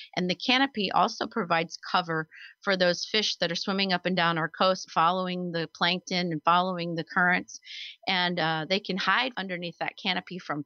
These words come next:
pelicans and other diving birds that are just waiting to eat them.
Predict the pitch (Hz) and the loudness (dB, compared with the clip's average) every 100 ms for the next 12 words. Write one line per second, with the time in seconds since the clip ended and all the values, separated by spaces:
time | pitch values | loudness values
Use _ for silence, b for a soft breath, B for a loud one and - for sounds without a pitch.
0 | _ 190 180 190 - 180 185 160 156 208 | _ -2 0 -2 -2 -4 -2 0 2 2
1 | 185 160 165 151 156 156 160 165 - B | 4 4 4 2 0 0 0 -2 -8 B
2 | B B 185 180 175 185 170 175 175 180 | B B 2 4 4 0 -2 2 2 2
3 | 165 160 175 - 190 151 165 | 0 -2 -4 0 2 2 -2